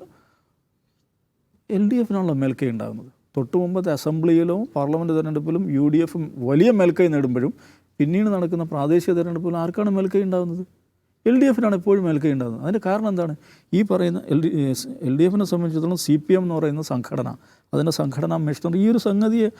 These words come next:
ചലിപ്പിക്കാൻ പ്രാപ്തമായ സംഘടനാ മെഷീനറി ഉണ്ട്. അതുപോലെയുള്ള ഒരു കാഡർ സംഘടനയാകാനൊന്നും കോൺഗ്രസിന് സാധ്യമല്ല. പക്ഷേ പ്രാഥമികമായ ഒരു സംഘടനാ സ്ട്രക്ചർ എന്ന് പറയുന്നത് ദുർബലമായി നിൽക്കുകയാണ്. അപ്പോൾ അതിൽ ഈ പല, പല,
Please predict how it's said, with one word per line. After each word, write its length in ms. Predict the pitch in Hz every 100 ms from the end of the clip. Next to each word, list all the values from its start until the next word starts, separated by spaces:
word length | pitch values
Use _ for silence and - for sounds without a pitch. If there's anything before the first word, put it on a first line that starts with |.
| - _ -
ചലിപ്പിക്കാൻ 640 | - 160 180 226 202 214
പ്രാപ്തമായ 500 | 202 175 175 202 190
സംഘടനാ 400 | 170 165 165 180
മെഷീനറി 380 | 156 135 151 117
ഉണ്ട്. 120 | 107 - - _ -
അതുപോലെയുള്ള 540 | 127 147 180 180 180
ഒരു 100 | 180 170
കാഡർ 220 | 156 165
സംഘടനയാകാനൊന്നും 1080 | - 165 151 160 160 151 156 147 147 196 156
കോൺഗ്രസിന് 460 | 147 147 147 151
സാധ്യമല്ല. 440 | 131 127 117 120 127
പക്ഷേ 360 | - 170 208 220 - - _ -
പ്രാഥമികമായ 760 | 151 170 170 208 196 190 175 170
ഒരു 120 | 160
സംഘടനാ 460 | 160 147 156 156
സ്ട്രക്ചർ 500 | 151 - 156 - 180
എന്ന് 160 | 160 151
പറയുന്നത് 380 | 147 147 165 147
ദുർബലമായി 520 | 160 170 214 220 226
നിൽക്കുകയാണ്. 440 | 196 151 139 110
അപ്പോൾ 680 | 113 - _ _ _ _ -
അതിൽ 220 | 165 208 233
ഈ 380 | 233 185 196 190 - 156
പല, 180 | 151 165 -
പല, 260 | 147 147